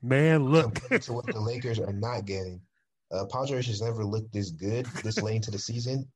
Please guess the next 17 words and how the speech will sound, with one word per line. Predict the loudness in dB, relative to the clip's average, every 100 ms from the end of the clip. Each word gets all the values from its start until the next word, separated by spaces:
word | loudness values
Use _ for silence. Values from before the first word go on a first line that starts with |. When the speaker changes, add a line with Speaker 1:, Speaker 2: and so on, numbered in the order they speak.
| _
Speaker 2:
in | -6 -4
the | -4
longest | -2 0 0 -2
time. | -4 -2 -2 -4 -10 _ _ _ _ _ -8
And, | -4 -2 0 0 -2 -6 -6
you | -2
know, | 0 -2
the | -4
Clippers | -6 -6 -4
are | -4
getting | -4 -4 -2 -2 -4 -8 -8
a | -4
lot, | -4 -4
certain | -2 -2 0
role | -2 -2
players | -2 -2
comfortable. | -2 -4 -4 -4 -4 -4 -4